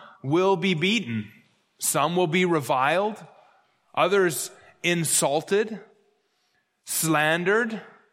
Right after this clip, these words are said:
mocked. Some will be slighted. The, the word persecuted there means to, to run after or to chase or to harass or to pursue somebody or, or like here,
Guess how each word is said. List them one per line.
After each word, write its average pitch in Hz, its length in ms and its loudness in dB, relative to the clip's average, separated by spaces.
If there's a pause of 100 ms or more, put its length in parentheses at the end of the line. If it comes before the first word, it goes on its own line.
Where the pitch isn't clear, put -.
(540)
mocked. 160 760 2 (1160)
Some 185 320 0
will 202 120 4
be 160 320 0 (160)
slighted. 180 840 0 (440)
The, 175 140 2
the 175 180 0
word 220 360 2 (300)
persecuted 208 800 0
there 185 200 4
means 202 420 2
to, 160 220 2 (260)
to 190 180 2
run 196 360 2
after 175 640 2
or 180 240 2
to 170 160 -4
chase 202 560 0
or 165 120 2
to 175 300 0 (220)
harass 180 880 0 (280)
or 190 140 2
to 185 140 -4
pursue 208 600 0
somebody 165 380 0
or, 185 160 4
or 190 200 4
like 202 220 2
here, 190 440 2